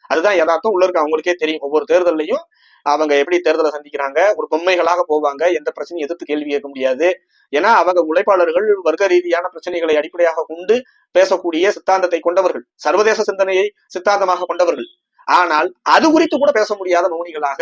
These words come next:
வாய்ப்பூட்டு சட்டம் போட்டவர்களாக அந்த கூட்டணிக்குள்ளே இருக்கிறதுனால அவர்கள் உள்ள வந்து நிறைய, அஹ், புகைச்சல்கள் இருக்குது. So, நூறு விழுக்காடு சரியான முறையான வாய்ப்புகள் இருந்ததுன்னா அவங்க அந்த கூட்டணியில இருந்து வெளியே. So, ஒரு செங்கலை உருகிட்டா திமுகவை பொறுத்தளவு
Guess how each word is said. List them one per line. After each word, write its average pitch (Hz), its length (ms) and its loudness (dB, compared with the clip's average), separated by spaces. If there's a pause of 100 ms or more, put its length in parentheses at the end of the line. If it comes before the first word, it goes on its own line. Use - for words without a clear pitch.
வாய்ப்பூட்டு 170 360 -2
சட்டம் 143 260 -10
போட்டவர்களாக 127 540 -4 (420)
அந்த 156 220 0
கூட்டணிக்குள்ளே 165 460 -2
இருக்கிறதுனால 135 420 -4
அவர்கள் 233 380 4
உள்ள 190 220 -2
வந்து 180 340 0
நிறைய, 214 360 -6 (500)
அஹ், 156 200 0
புகைச்சல்கள் 170 480 0
இருக்குது. 131 300 -12 (600)
So, 185 160 2
நூறு 240 320 2
விழுக்காடு 202 420 2
சரியான 214 440 0
முறையான 175 320 0
வாய்ப்புகள் 147 380 -4
இருந்ததுன்னா 131 320 -8
அவங்க 131 180 -6
அந்த - 80 -20
கூட்டணியில 123 260 -14
இருந்து 120 140 -12
வெளியே. 107 160 -16
So, 247 180 -2
ஒரு 208 180 2
செங்கலை 214 380 0
உருகிட்டா 175 460 -6
திமுகவை 151 420 -8
பொறுத்தளவு 101 460 -14